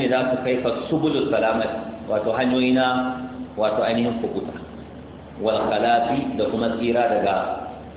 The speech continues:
daga azabar Allah. Amma in ba aiki na gari kake yi ba, to, baka kama, baka kama hanyar tsira ba. Idan duniya ta rufe ka,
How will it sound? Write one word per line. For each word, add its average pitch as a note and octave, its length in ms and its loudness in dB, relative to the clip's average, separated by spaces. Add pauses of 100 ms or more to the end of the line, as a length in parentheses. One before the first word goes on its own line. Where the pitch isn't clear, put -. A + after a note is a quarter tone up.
(120)
daga F#2+ 220 2 (100)
azabar G2+ 400 2
Allah. - 280 -6 (920)
Amma A#2 400 0
in D#3 80 2
ba C3 160 4
aiki C3+ 240 0
na B2 160 2
gari A2 160 2
kake A#2 240 -2
yi G#2+ 160 0
ba, B2 360 0
to, G2+ 120 0
baka G2 240 -2
kama, A2+ 280 4 (840)
baka F#2+ 240 0
kama G2+ 320 2
hanyar F#2+ 320 -2
tsira F2 200 -6
ba. - 120 -10 (1040)
Idan A2 160 0
duniya A#2+ 360 2
ta B2 80 2
rufe G#2+ 440 2
ka, A#2 120 4